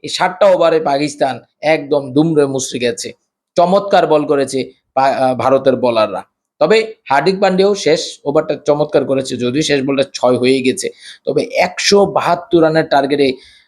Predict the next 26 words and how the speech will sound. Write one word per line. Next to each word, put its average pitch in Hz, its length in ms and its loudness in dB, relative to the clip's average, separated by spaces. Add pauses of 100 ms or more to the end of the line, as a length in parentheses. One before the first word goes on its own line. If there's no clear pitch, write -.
(120)
পাকিস্তান 143 680 0
যখন, 135 380 2 (280)
আহ, 123 600 4 (420)
ভারতের 131 800 -2
বিপক্ষে 131 540 -2
বল 135 300 2
করবে, 117 420 -2 (260)
ঠিক 131 180 -8
তখন 135 300 0
কিন্তু 131 400 -2 (280)
ভারতীয় 127 480 2 (360)
ব্যাটসম্যানদেরকে 143 960 0 (180)
টপাটপ 143 380 0
আউট 135 240 0
করতে 131 220 -2
হবে, 117 120 0
অথবা 123 560 0 (420)
এই 127 140 -2
ম্যাচ 127 320 -4
বাঁচানো 117 380 -2
সম্ভব 113 420 0
না। 113 200 -2 (200)
দেখা 226 220 4
যাক 220 240 0
পাকিস্তানি 190 460 2
বোলাররা 170 460 2